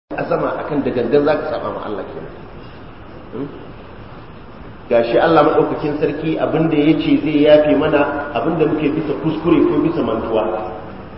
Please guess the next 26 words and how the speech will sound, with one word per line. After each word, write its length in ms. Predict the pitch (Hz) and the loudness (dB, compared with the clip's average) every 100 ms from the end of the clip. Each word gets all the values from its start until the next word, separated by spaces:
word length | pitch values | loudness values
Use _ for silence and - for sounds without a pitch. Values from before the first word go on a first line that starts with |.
| - - - - - - - | -18 -18 -16 -14 -14 -16 -10
Abin 260 | 117 165 160 | -4 0 2
da 80 | |
muke 240 | 156 - 147 | 2 2 2
bisa 240 | - - | 0 -2
kuskure 420 | - 135 - 147 127 | -4 -6 -4 -2 -2
ko 140 | - 131 | 0 0
bisa 240 | 139 131 | 0 0
mantuwa. 400 | - 104 - - - - - | -2 -2 -4 -8 -8 -12 -10
Amma 240 | 143 151 170 | -6 -2 0
da 140 | 143 | 0
gangan, 440 | 131 117 117 175 175 175 - - - - - - | 0 -2 0 0 2 0 -4 -8 -12 -14 -16 -8
kana 280 | 185 185 190 - | -4 -2 -4 -2
sani 240 | 180 151 139 | 0 0 0
da 100 | 139 | 0
gangan, 420 | - - 151 156 156 - | -2 0 2 2 -2 -4
kai 160 | 139 - | -4 -2
azama 380 | 151 151 143 127 | 0 2 2 0
ka 120 | - | -2
haɗa 200 | - - - | 0 2 2
zuciyarka 400 | - 131 113 - | -2 -2 -4 -4
akan 200 | - 110 | -4 -4
za 100 | 117 | -4
ka 120 | 117 | -4
saba 220 | 113 98 101 | -6 -6 -6
ma 120 | - | -6
Allah, 240 | 117 117 | -6 -4